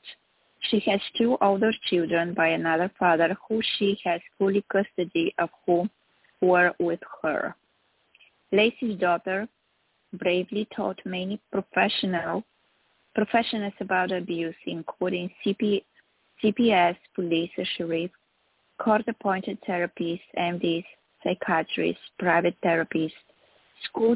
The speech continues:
therapists, a court-appointed attorney, a M D I C, Multidisciplinary Interview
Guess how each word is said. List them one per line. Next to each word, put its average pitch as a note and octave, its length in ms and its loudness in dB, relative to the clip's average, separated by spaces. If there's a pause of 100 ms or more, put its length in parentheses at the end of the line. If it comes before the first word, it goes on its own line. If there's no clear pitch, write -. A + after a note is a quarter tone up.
therapists, E3+ 560 2 (480)
a F#3+ 80 2
court-appointed G#3 880 -4
attorney, E3 760 -4 (720)
a F#3+ 160 2 (400)
M G#3 300 2
D F#3 200 2
I F3 240 2 (180)
C, F3 320 -2
Multidisciplinary F#3 1300 -2
Interview E3 500 -6